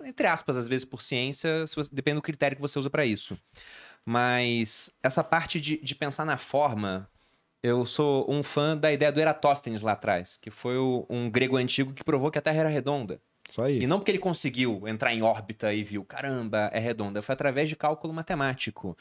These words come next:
Speaker 1: Só que antes dele, eu gosto muito de mitologia também, é, Zeus, numa história que existe mitológica, já mostrava que a Terra era redonda também, porque ele soltou duas águias pra voarem pelo mundo e falou, "Onde as duas se encontrarem é o centro do mundo." Se encontrarem em Delfos, elas foram em direções contrárias e uma hora se cruzaram.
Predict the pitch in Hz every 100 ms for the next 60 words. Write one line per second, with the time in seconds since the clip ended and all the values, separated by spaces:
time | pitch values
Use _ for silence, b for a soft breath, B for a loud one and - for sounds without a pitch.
0 | B B - 165 - 208 247 143 113 147
1 | 113 117 143 139 131 120 104 101 101 98
2 | 101 139 - b b b _ _ - 123
3 | 120 113 135 165 208 - - - _ _
4 | _ _ _ - 120 117 104 90 98 110
5 | - 107 110 107 95 104 - - 98 98
6 | 104 104 139 113 110 107 139 147 147 147
7 | 147 147 139 143 139 139 135 139 123 104
8 | 113 120 120 127 156 151 120 135 135 -
9 | - _ _ - 110 113 113 110 117 113
10 | 107 117 123 143 b b b b 123 -
11 | 107 127 151 131 131 139 135 131 120 123
12 | 123 135 131 127 143 143 139 135 107 95
13 | - 113 110 123 139 127 117 110 - 101
14 | 101 117 113 113 113 - 113 - 131 131
15 | 131 147 156 156 156 - 175 156 156 123
16 | 104